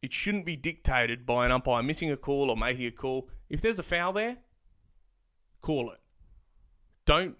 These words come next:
put your whistle away because you think someone shot too many free throws, which apparently one of the umpires said to, um, to Stan Van Gundy after the game. He said, "Well, how many free throw attempts did Zion have?" That's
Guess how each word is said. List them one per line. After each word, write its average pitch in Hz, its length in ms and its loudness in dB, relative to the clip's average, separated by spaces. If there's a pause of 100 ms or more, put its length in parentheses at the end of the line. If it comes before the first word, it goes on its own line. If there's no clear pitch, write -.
(340)
put 202 140 6
your 160 80 -2
whistle 165 300 -2
away 139 220 4
because 131 260 -4
you 127 60 0
think 139 180 -2
someone 135 260 2
shot - 220 -6
too 139 100 -8
many 127 180 -4
free 127 220 -2
throws, 107 260 -6
which 113 140 -8
apparently 117 520 0
one 123 160 0
of 131 60 0
the 123 80 2
umpires 120 380 -2
said 120 300 -4
to, 113 220 0
um, 117 220 -2 (480)
to 135 80 -4
Stan 135 320 0
Van 123 180 2
Gundy 127 280 0
after 110 180 -4
the 120 60 -6
game. 135 200 2
He 123 60 -2
said, 135 180 0
"Well, 139 100 -2
how 156 100 -2
many 147 120 -2
free 151 220 2
throw 151 160 2
attempts 117 400 -2
did 110 160 -12
Zion 107 320 -6
have?" 104 260 -12 (400)
That's 190 240 -10